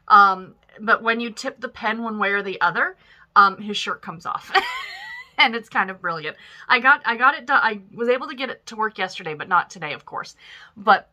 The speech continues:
I jokingly, when I emailed this, the person back, I said, you know, "Thank you so much." I was debating on actually taking the pen into the office to use it, but then I'm afraid, there we go. There we go. But I am afraid.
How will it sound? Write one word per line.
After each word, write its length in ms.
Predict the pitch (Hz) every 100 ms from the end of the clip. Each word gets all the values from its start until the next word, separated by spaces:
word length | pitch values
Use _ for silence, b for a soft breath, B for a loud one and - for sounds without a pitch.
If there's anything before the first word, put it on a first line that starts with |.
| -
I 140 | 220
jokingly, 640 | 202 208 240 226 214 196
when 160 | 156 180
I 100 | 170
emailed 440 | - 196 196 180
this, 200 | 170 165 - _ _
the 80 | 208
person 380 | - 190 - 175
back, 300 | 190 180 185
I 140 | 156
said, 220 | 160 147 143
you 80 |
know, 160 | 190 160
"Thank 260 | 165 175 165
you 60 |
so 180 | - 156
much." 340 | 175 240 - - B B B
I 140 | 208
was 140 | 202
debating 320 | 196 202 220 240
on 140 | 226
actually 340 | 190 - 202
taking 340 | 202 202 190 190
the 80 | 180
pen 320 | - 196 180
into 220 | 175 170
the 160 | 175 -
office 460 | 208 254 262 240 -
to 100 | 214
use 360 | 202 311 294
it, 160 | 214 - B B B B
but 140 | 233
then 140 | 233 254
I'm 180 | 247 240
afraid, 320 | - 226 180
there 120 | 247
we 100 | 240
go. 240 | 196 185 185 _ _ _ _
There 180 | 220 214
we 80 | 196
go. 240 | 170 151 - _ _ _ _ _ _ _ _ _ _
But 180 | 226 -
I 180 | 220
am 120 | 226 214
afraid. 560 | 196 - 214 175 165